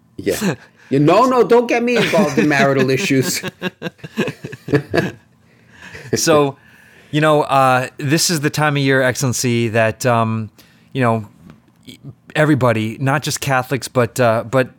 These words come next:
Speaker 2: it feels like the whole country, the whole world starts to think about what we're thankful for and, uh, count our blessings.
Speaker 1: Right, right.
Speaker 2: And, um,
Speaker 1: Right, right.
Speaker 2: we're gonna be,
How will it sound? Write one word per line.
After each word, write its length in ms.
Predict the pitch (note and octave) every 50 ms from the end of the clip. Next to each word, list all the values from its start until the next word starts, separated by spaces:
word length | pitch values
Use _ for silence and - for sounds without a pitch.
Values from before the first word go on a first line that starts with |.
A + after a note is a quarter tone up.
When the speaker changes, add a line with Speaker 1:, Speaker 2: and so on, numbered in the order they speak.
| _ _ _ _ _
Speaker 2:
it 120 | - D3
feels 360 | C3 - - - F#3 F#3 D#3 C#3
like 320 | E3 D3+ C#3+ - - A#2+
the 100 | C3 C3+
whole 160 | A#2+ E3 E3+ D#3
country, 400 | - E3 E3 D3+ - D#3+ D3+ D3+
the 100 | C#3+ C3+
whole 180 | D3+ D3 C#3+
world 300 | B2 C3 C3 C3 B2 G#2+
starts 280 | - - C3+ B2 - -
to 60 | B2
think 220 | - - B2+ A2+
about 220 | C3 A2 A#2 G#2+ G2+
what 180 | A#2 B2+ A#2
we're 300 | B2 B2 A#2 A2+ A2 G2+ - _ _ _ _ _ _ _ _ _
thankful 380 | _ - C#3+ B2+ - - A#2+ G2
for 400 | - - G#2+ F#2+ F#2+ F#2 F2 - - _ _ _ _ _ _ _ _
and, 360 | A#2+ A2+ A2 G#2+ G#2+ G2+ G2+
uh, 160 | G#2+ G#2 G2+ G2
count 300 | - - A#2 B2 A#2+ A#2
our 80 | A2 G2
blessings. 720 | F2 A2 G#2+ F#2+ - - G2 F2+ F2+ F#2+ F#2+ F2+ - - _ _ _ _ _ _
Speaker 1:
Right, 160 | - E2+ E2+
right. 140 | E2+ F2 - _ _ _ _ _ _ -
Speaker 2:
And, 400 | A#2 A2 A2 G#2+ G#2 G#2 G#2 G#2+
um, 240 | G#2+ G#2 G#2 G#2 G#2+
Speaker 1:
Right, 200 | G#2 E2+ E2 - _ _ _ _ _ -
right. 240 | F2 E2+ E2+ E2 - _
Speaker 2:
we're 160 | B2+ B2 B2+
gonna 220 | A#2+ D3+ D3+ D3 C3
be, 280 | A#2 C3+ B2+ B2+ B2+